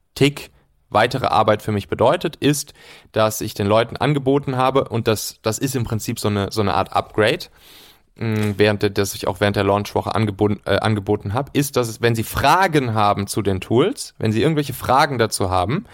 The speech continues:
dass ich den Leuten ein Video aufnehme mit einer Antwort.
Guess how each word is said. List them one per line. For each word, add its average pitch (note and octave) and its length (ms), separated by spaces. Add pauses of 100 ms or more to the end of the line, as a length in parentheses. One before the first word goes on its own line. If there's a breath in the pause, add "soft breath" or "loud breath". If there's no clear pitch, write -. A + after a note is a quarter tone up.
(420 loud breath)
dass C#3 500
ich C#3 260
den B2+ 160
Leuten A#2+ 300
ein A2+ 120
Video A#2 220
aufnehme G#2+ 440
mit G#2+ 140
einer G2 100
Antwort. - 420